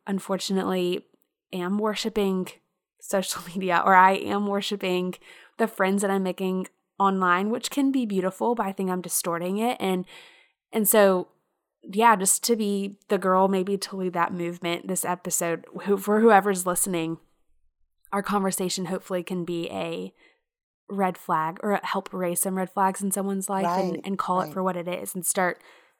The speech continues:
Speaker 1: calling problems sin instead of just problems.
Speaker 2: Exactly. And the thing is, we're a culture that's so obsessed with the idea of becoming, and that's a good thing. You know, like, we want to better ourselves. We, the self-help books
Speaker 1: Yeah.
Speaker 2: have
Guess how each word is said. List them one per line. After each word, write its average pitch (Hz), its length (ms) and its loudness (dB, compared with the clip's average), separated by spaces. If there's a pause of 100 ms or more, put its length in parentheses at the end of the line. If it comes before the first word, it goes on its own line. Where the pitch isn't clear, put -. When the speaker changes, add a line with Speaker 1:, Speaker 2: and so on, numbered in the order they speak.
(200)
Speaker 1:
calling 196 340 6
problems 180 640 4
sin 180 420 -2 (120)
instead 185 260 -4
of - 80 -14
just - 220 -8
problems. - 340 -2
Speaker 2:
Exactly. 190 720 0 (240)
And 226 160 4
the 233 60 0
thing 262 260 2
is, 226 180 0
we're 233 380 2
a 202 140 0
culture 208 420 -2
that's - 220 -4
so 202 220 2
obsessed - 680 0
with 160 220 -2
the 156 200 -2
idea 156 440 -2
of 151 120 -4
becoming, 151 600 -2 (240)
and 226 100 0
that's 233 160 0
a - 40 0
good 233 320 0
thing. 156 220 -4
You 185 60 0
know, 180 120 2
like, 185 220 0
we 226 140 4
want 202 400 -6
to - 80 2
better 139 300 2
ourselves. 123 520 0 (260)
We, 233 320 2 (100)
the - 80 -8
self-help 240 520 2
books 202 220 4
Speaker 1:
Yeah. 185 80 4
Speaker 2:
have 160 140 2